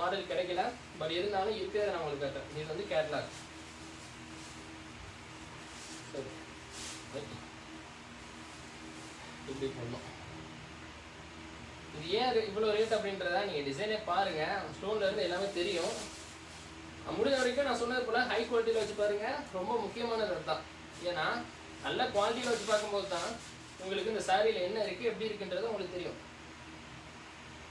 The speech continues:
ஆ, கலரை பொறுத்த வரைக்கும் பாத்தீங்கன்னா உங்களுக்கு ரன்னிங்ல தான் கொடுத்துருக்காங்க. ஓகேங்களா? So, ரன்னிங்லயே தான் வருது.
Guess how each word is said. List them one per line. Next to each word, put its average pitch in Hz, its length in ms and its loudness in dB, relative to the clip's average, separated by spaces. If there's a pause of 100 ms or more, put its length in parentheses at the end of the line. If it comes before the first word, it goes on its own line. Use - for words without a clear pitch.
(100)
ஆ, 170 180 6
கலரை 247 340 8
பொறுத்த 254 280 2
வரைக்கும் 240 340 4
பாத்தீங்கன்னா 214 320 4
உங்களுக்கு 208 320 4
ரன்னிங்ல 247 320 2
தான் 233 160 2
கொடுத்துருக்காங்க. 156 480 0 (460)
ஓகேங்களா? 160 320 0 (560)
So, 151 120 2
ரன்னிங்லயே 196 400 4
தான் 208 160 4
வருது. 170 260 2